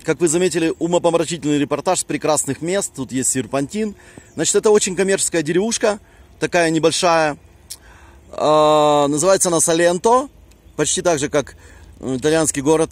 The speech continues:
Соренто, но только Саленто. Это Колумбия. Это кофейный треугольник возле города Армения, что интересно. Здесь есть город Армения. А, значит, здесь есть три т-, таких поселка с умопомрачительными видами.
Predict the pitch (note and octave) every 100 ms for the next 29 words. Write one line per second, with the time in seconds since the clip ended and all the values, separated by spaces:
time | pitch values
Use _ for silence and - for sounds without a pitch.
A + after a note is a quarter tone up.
0 | - - D3 D#3 F#3 A3 A3 - - -
1 | - - - D#3+ F3+ D#3 - D#3 C3+ A2+
2 | A2+ E2+ - - G3 F3+ G3+ G3+ C3+ G#2
3 | D#2+ - - - - - - C3 E3 E3+
4 | G#3+ G3+ F3 F3+ D#3+ G#3 B3 C4 - _
5 | - - - - - - - B2 A3 C4
6 | A#3+ A#3 A3 A3 F#3 G3+ G3+ C#3+ A2 F#2+
7 | - B2+ B2+ A#2 - G#2+ C3+ E3+ E3+ B2+
8 | C3 E3+ C#3 - C#3 D3 D3+ B2 G2+ F2
9 | - - - - - - - - _ -
10 | - A#2 B2 B2 A#2+ A#2+ E3 D3+ F#3+ A3+
11 | - G#3+ - - A3 G#3 D#3 - C#3 E3+
12 | D3+ F3 E3 - A#3+ C4 F3 - F#3 F3
13 | E3 D#3+ G3 D#3 F3 E3 E3 A#2 G2